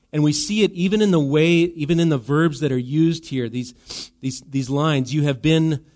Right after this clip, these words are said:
um, verse twenty-two, "now that you have been set free from sin and have become slaves of God." They're in the passive voice, which means it's, it's,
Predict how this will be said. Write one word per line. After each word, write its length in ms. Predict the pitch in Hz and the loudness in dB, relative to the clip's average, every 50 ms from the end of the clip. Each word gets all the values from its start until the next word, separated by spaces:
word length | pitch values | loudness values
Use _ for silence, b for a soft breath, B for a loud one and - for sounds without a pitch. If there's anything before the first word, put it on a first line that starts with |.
| b b b | b b b
um, 460 | 139 135 131 127 120 110 104 98 95 - _ _ _ _ _ _ _ _ - - _ - | -6 -4 -4 -2 -4 -4 -6 -10 -14 -20 _ _ _ _ _ _ _ _ -20 -20 _ -8
verse 200 | 131 143 139 - | -4 -4 -4 -2
twenty-two, 400 | - 156 139 131 - 156 147 135 | -2 -4 -2 -2 -2 -2 0 0
"now 160 | 139 139 147 | 0 0 0
that 180 | 151 147 - | -2 -2 0
you 60 | 160 151 | 0 0
have 160 | 135 117 104 | 0 0 0
been 260 | 156 156 160 160 165 | 2 2 4 4 2
set 260 | 156 - 165 147 143 | 0 0 0 -2 -2
free 280 | - - - 160 156 143 | -2 -4 -2 -2 -2 -2
from 180 | - 151 139 | -2 -6 -8
sin 240 | 127 - 160 151 135 | -6 -4 -2 -2 -2
and 160 | 135 139 127 117 | -2 -4 -6 -4
have 240 | 131 135 135 131 - b b b b | -2 -2 -4 -4 -6 b b b b
become 460 | b 151 151 151 - 160 160 160 165 160 | b -4 -4 -2 -2 0 0 2 2 0
slaves 560 | - - 160 156 151 151 156 151 143 - - b b b b b b | 0 -2 0 0 2 2 2 0 0 -4 -8 b b b b b b
of 160 | 139 135 120 | -8 -6 -4
God." 340 | 120 151 143 139 131 127 123 | -2 0 0 0 0 0 0
They're 100 | 151 160 | 0 0
in 260 | 185 180 180 190 185 | 2 2 2 4 4
the 100 | 170 160 | 2 0
passive 880 | - - - - 185 185 185 202 190 - - 170 165 156 143 127 - - b b b b b b | -2 -6 -10 -6 -2 0 0 0 0 0 0 0 2 2 0 -2 -4 -10 b b b b b b
voice, 540 | 120 107 107 143 147 160 147 123 110 - - | -20 -10 -4 -2 0 2 2 0 -2 -4 -6
which 180 | 143 143 - - | -6 -6 -2 2
means 240 | 170 170 175 170 147 | 4 6 6 6 4
it's, 220 | 156 147 - - - - | 0 -2 -4 -8 -6 -4
it's, 260 | 151 143 147 - | -4 -4 -4 -6